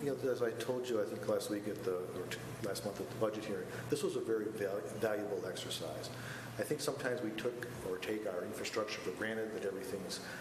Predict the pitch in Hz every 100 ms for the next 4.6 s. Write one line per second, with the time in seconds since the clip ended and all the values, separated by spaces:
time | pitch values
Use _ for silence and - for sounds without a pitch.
0 | - - - 113 113 110 107 98 104 -
1 | 101 107 104 107 95 101 98 98 123 123
2 | 120 113 - 117 120 - 101 98 98 98
3 | 98 95 92 95 110 117 110 110 151 147
4 | 151 - 127 117 113 110